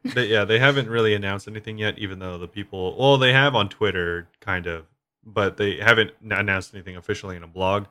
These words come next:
Speaker 1: Yeah.
Speaker 2: But on Twitter, they have shout out whoever was the first to do it.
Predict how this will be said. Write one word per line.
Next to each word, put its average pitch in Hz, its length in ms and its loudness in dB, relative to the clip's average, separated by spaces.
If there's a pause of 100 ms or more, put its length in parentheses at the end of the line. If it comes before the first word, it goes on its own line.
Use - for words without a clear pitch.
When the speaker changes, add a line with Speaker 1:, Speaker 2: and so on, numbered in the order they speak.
(200)
Speaker 1:
Yeah. - 140 -6
Speaker 2:
But 127 100 4
on 135 80 8
Twitter, 143 260 6
they 113 160 4
have 104 400 2
shout 101 340 2
out 92 320 0 (520)
whoever 98 560 0
was 98 240 -6
the 98 80 -12
first 95 260 -8
to 98 60 -14
do 95 260 -2
it. 107 240 4